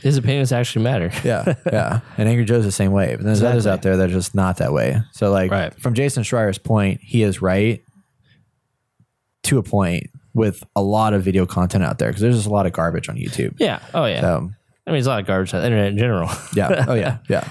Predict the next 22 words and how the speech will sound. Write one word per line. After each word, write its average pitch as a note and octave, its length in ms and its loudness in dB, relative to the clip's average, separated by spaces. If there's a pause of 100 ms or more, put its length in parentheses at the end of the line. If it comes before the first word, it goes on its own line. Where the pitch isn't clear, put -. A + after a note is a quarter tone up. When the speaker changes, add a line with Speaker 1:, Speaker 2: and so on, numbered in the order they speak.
(200)
Speaker 1:
But, A#2+ 220 0
uh, C3+ 40 -2
I A#2+ 140 0
guess C#3+ 180 -2
we, D3 180 0
let's C3+ 140 -2
bring D#3+ 180 0
it C3+ 80 0
back B2 240 -2
to, B2 100 0
like, G#2+ 180 -2
the G#2 60 -4
video A2+ 340 0
game G#2+ 240 0
industry G2 720 2 (340)
in F#2+ 200 2
general. D#2 560 0
Like, E2 160 -2
where G2+ 360 0
are G2 40 2
we F2+ 200 -2
at? C2+ 280 -4